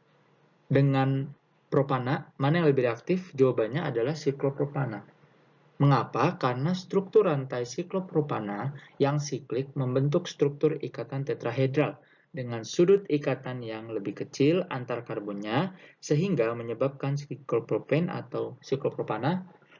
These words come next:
lebih reaktif dibandingkan propana. Yang kedua ada etilena dengan metana. Mana yang lebih reaktif? Jawabannya adalah etilena. Kenapa etilena lebih reaktif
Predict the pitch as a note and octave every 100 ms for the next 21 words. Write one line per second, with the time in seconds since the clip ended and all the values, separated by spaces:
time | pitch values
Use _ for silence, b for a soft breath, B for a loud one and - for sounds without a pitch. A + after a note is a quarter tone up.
0 | _ E3+ F3 F#3+ F3+ - E3+ - A#2+ A2+
1 | A2+ A2+ G#2+ G#2 G2 G2 F#2 - _ _
2 | _ _ _ _ - _ - B2+ A#2+ A2+
3 | A2 C3 F3+ - B2 A#2+ A#2+ - A#2+ -
4 | A2+ G#2 G2+ C#3+ G3 F#3 B B B C3+
5 | C3+ C3 C3 B2 C#3+ C#3+ C#3+ C#3+ F3+ F3
6 | C#3+ B2 A2 G#2+ - C3+ F#3 - A2+ C#3+
7 | D3+ D3 D3 D3+ D3 - A2 A#2 B2 A2
8 | A2+ - - A#2 A#2 A#2+ A2 G2+ G2 F#2+
9 | F#2 B B B B B _ _ - -
10 | D3 C#3+ D3 G#3 E3+ D#3 D3+ D3 C#3+ C#3
11 | C3+ C#3+ E3 F#3